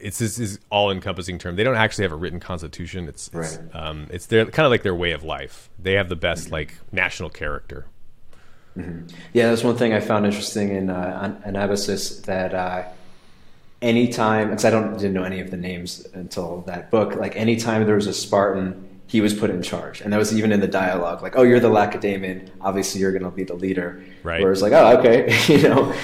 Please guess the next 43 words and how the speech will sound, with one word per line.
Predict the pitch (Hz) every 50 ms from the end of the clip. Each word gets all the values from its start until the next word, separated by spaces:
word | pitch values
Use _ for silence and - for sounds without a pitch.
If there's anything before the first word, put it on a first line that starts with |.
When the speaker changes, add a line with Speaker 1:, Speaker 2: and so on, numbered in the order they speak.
| - -
Speaker 2:
you're | - 117
just | 104 123 -
from | - 120 113 120
a | 110
certain | - - 131 120 -
country, | - 117 117 117 113 - 107 104
you're | 104 104 101 101
immediately | 104 104 104 107 110 117 117 107 107
better | 101 104 101 101 101 101 101 95
than | 95 95
everyone, | 101 98 98 95 95 - 180 87 92 - - - - - - - - - - -
at | - 107 120
least | 123 117 120
when | 123 107
it | 98 104
comes | 101 95 - -
to | 95
war. | 90 90 - 82 80 - - - - - -
Speaker 1:
Yeah, | 85 85 82 80 71 - _ - - - - - - - -
yeah. | 90 90 87 82 78 80 - - - - - - - - -
And | - 101 107 123
they | 131 131
know, | 135 139 135 131 127 127 123 120 107 - - - - _ _ _ _ _ - - - -
uh, | - 55 53 - - - -
in | 104 98 92
Xenophon's | 101 98 101 95 - 101 95 92 -
formulation, | - 101 92 90 87 87 90 90 - 95 87 87
they | 85 95 107 110 110
know | 110 107 101 98 98 95
better | 85 95 95 95 95
than | 92 92 90
any | 90 92 95 95
of | 87
the | 87
Greeks | 82 82 82 82 82 - - - - - - - - - -
both | 87 101 101 101 104 104 -
how | - 95 90
to | 85
follow | - - - 90 85 90 90 87 90 92
and | 78 80 85 85 85 87
how | 90 85
to | 82 80
lead, | 80 78 82 82 85 85 92 92 95